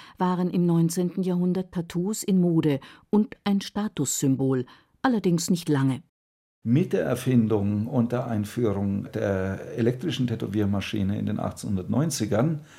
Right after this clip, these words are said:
Speaker 2: war die Tätowierung als Statussymbol nicht mehr geeignet, weil viel mehr Leute sich das jetzt leisten konnten, weil es viel billiger war, mit der elektrischen Tätowiermaschine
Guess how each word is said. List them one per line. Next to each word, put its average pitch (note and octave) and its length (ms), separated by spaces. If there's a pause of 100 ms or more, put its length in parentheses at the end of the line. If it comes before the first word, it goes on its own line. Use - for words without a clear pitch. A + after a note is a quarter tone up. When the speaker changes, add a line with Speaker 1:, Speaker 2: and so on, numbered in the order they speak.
(360)
Speaker 2:
war A2+ 340
die C3 160
Tätowierung B2+ 720
als A#2+ 180
Statussymbol A#2+ 800
nicht A#2+ 320
mehr A2+ 140
geeignet, B2+ 640
weil G2+ 180
viel B2+ 320
mehr A#2 220
Leute G#2+ 420
sich B2 220
das - 200
jetzt G#2 220
leisten C3 440
konnten, G#2 500 (420)
weil G#2+ 80
es G2+ 140
viel G#2+ 240
billiger D#3 500
war, F#2+ 400
mit A#2+ 220
der A2+ 120
elektrischen F#2+ 720
Tätowiermaschine G2 1000